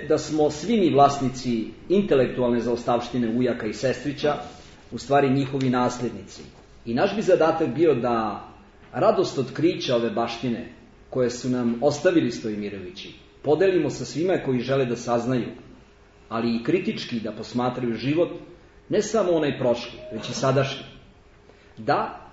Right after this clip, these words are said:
što bi rekao Bata Stojmirović, istinu o nama ne treba zatajiti,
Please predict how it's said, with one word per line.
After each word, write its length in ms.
što 220
bi 120
rekao 320
Bata 320
Stojmirović, 800
istinu 460
o 60
nama 480
ne 200
treba 200
zatajiti, 680